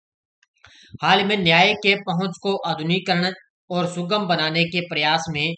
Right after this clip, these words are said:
सुस्वागतम पोर्टल किसने launch किया है? ये ताजा मैंने आपको सब करवाए हैं, जो सुबह मेरी डेली आपको छह बजे current की class आती है ना,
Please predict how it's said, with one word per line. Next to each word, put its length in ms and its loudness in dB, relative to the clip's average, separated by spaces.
सुस्वागतम 920 0
पोर्टल 400 -4
किसने 360 -8
launch 240 -6
किया 160 -6
है? 180 -8
ये 80 -4
ताजा 400 0
मैंने 180 0
आपको 260 -4
सब 360 -6
करवाए 260 -2
हैं, 140 0
जो 160 -6
सुबह 320 -2
मेरी 220 2
डेली 300 0
आपको 300 -2
छह 240 -2
बजे 220 -6
current 260 -8
की 140 -12
class 280 -4
आती 160 -8
है 60 -2
ना, 140 -2